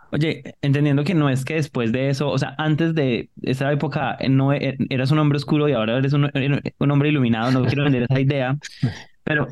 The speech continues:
Speaker 1: una de las cosas que me dan ganas de entender como de, de los cambios puntuales que crees que pasó es como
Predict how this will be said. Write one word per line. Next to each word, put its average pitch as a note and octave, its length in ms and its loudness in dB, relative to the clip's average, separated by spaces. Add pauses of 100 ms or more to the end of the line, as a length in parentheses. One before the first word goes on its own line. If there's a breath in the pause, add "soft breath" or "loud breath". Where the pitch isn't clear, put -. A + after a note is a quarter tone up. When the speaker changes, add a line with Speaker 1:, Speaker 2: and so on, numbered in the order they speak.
Speaker 1:
una D3+ 160 2
de F3 60 2
las G3 80 -2
cosas C#3 180 -2
que F3 80 0
me D3+ 80 2
dan A#2+ 120 0
ganas D3 180 2
de C3+ 60 2
entender G#2+ 460 0
como C#3+ 220 0
de, A#2 100 0
de G#2+ 200 0
los A2 160 0
cambios B2 280 0
puntuales C3 360 -2
que C3+ 80 0
crees A2+ 220 -2
que C3+ 100 -2
pasó A#2 260 -2
es G#2+ 220 -2
como C3+ 500 0